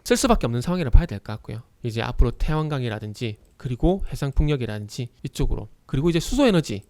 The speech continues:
이쪽도 이제 가겠죠. 이제 수전의 방식이 있는데 이거는 조금 비싸요. 비쌉니다. 그렇기 때문에 이것도 저렴해지기 전까지는 일단 원전이 기댈 수밖에 없어요. 발전 단가가 원전만큼 싼 데가 없어요.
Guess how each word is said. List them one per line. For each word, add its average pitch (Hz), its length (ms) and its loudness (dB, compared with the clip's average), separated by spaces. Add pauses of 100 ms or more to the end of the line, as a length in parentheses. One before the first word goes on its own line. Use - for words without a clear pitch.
이쪽도 165 300 -2
이제 139 80 -6
가겠죠. 117 420 -8 (240)
이제 123 140 -2
수전의 240 400 2
방식이 160 380 -2
있는데 113 400 -6 (140)
이거는 160 280 -2
조금 135 320 0 (200)
비싸요. 117 460 2 (240)
비쌉니다. 107 460 -8
그렇기 127 200 -10
때문에 117 180 -6
이것도 120 280 -2 (380)
저렴해지기 160 480 4
전까지는 120 720 0 (320)
일단 120 200 -2
원전이 110 360 -2
기댈 120 180 -4
수밖에 - 280 -6
없어요. 107 220 -4
발전 208 320 8
단가가 254 380 2
원전만큼 185 500 0
싼 302 200 -8
데가 - 180 -10
없어요. 113 420 -4